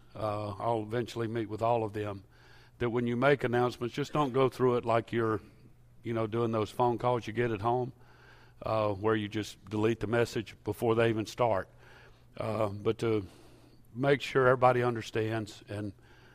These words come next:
uh, things are announced properly, communicated properly, and what have you. So, but when we announce things, we need for you to listen. And, uh, it's kinda like E F Hutton. When E F Hutton speaks, y'all remember that commercial years ago?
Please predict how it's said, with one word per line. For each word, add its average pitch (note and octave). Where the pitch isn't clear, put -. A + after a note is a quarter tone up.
uh, A2
things A2+
are A2
announced A2
properly, A#2
communicated A2
properly, A2
and G#2
what G2+
have G#2+
you. -
So, G#2+
but A#2+
when C#3+
we E3
announce D#3
things, G2+
we A#2
need A#2+
for A#2+
you A2+
to G#2+
listen. A2+
And, G#2+
uh, G#2+
it's G#2
kinda A#2
like A#2
E A#2
F A2
Hutton. G2
When G2+
E A2
F G#2+
Hutton A2
speaks, -
y'all A#2
remember A#2
that A#2
commercial A#2
years A2
ago? A#2